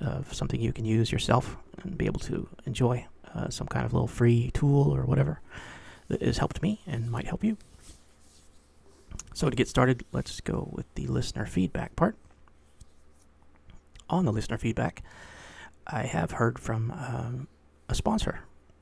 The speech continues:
actually, uh, someone who wanted to go ahead and provide a sponsorship. I am still in negotiations, so, uh, we won't be talking about that yet.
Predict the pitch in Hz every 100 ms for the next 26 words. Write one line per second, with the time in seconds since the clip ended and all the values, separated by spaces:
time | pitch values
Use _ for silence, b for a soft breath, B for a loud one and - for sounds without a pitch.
0 | - 127 - 190 175 - 120 123 123 -
1 | 123 123 135 117 113 113 - 123 - 120
2 | - 117 120 - 135 117 - - 123 131
3 | 180 - - 123 123 - 127 B B B
4 | B B B B - 135 - - 185 -
5 | 147 135 123 113 - 110 101 - - -
6 | - - 87 - - - - - - -
7 | - - - - - _ _ - 117 -
8 | - - - - - 113 -